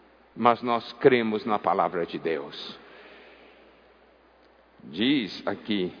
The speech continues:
"Tem do mesmo espírito da fé, como está escrito: 'Eu criei, por isso é que falei.'"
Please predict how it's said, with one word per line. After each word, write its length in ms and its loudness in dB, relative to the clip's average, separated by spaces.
"Tem 200 2
do 140 -2
mesmo 460 4
espírito 680 0
da 160 2
fé, 300 0
como 260 0
está 240 0
escrito: 640 -4
'Eu 380 4
criei, 640 0
por 300 2
isso 640 -2
é 160 2
que 460 -2
falei.'" 960 2